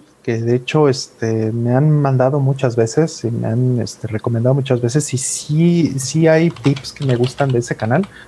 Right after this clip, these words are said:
No recomendaría todos, yo diría que hay que tomar ese, ese canal como, como referencia nada más. Es uno que se llama, eh, Galaxy Jackson, se llama este amigo, déjame ver si, si lo estoy diciendo bien.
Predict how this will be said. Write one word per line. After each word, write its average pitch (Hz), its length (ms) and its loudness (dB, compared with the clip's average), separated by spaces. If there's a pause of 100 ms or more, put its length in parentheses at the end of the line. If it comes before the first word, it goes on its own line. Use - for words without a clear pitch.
(140)
No 151 240 4
recomendaría 131 600 2
todos, 147 540 0 (180)
yo 127 140 2 (880)
diría 127 240 2
que 120 160 0
hay 131 80 2
que 123 140 0
tomar 120 300 0
ese, 127 460 2
ese 131 160 -2
canal 117 260 -2
como, 127 200 -2 (1040)
como 123 180 0
referencia 127 500 2
nada 131 200 2
más. 165 260 0
Es 143 140 -6
uno 147 160 2
que - 300 -2
se 123 180 -2
llama, 139 580 2 (460)
eh, 120 640 0 (520)
Galaxy 135 640 0
Jackson, 233 460 -2
se 156 140 0
llama 170 240 2
este 185 180 -4
amigo, 196 320 4
déjame 135 300 0
ver 127 100 2
si, 123 340 -6 (140)
si - 160 -6
lo 123 80 -2
estoy 123 220 -4
diciendo 120 340 -2
bien. 180 220 4